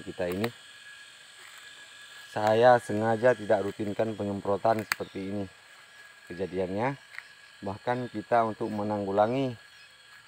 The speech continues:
masa-masa yang kena-kena keriting, kita cari tahu dengan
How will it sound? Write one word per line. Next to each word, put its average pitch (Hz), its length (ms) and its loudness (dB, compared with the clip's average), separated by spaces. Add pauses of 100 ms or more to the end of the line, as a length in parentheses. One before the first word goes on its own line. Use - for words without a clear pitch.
(500)
masa-masa 107 1040 2
yang 98 480 -2
kena-kena 98 720 -6 (2000)
keriting, 113 560 -2 (960)
kita 101 320 0 (800)
cari 101 160 -4
tahu 110 400 -2 (1900)
dengan 104 240 -8